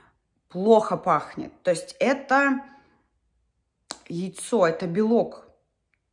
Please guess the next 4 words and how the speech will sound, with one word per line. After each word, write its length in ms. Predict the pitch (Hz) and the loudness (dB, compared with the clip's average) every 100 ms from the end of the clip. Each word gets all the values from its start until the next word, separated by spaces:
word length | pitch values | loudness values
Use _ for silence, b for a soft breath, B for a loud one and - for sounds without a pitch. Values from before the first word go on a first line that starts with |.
| _ _ _ | _ _ _
Но 600 | 170 175 190 196 196 190 | -6 -2 2 4 6 6
бывает, 440 | 208 208 269 262 | 4 2 2 2
знаете, 320 | 185 240 262 208 | -2 -4 -4 -6
когда 520 | 196 190 208 214 | -8 -2 0 0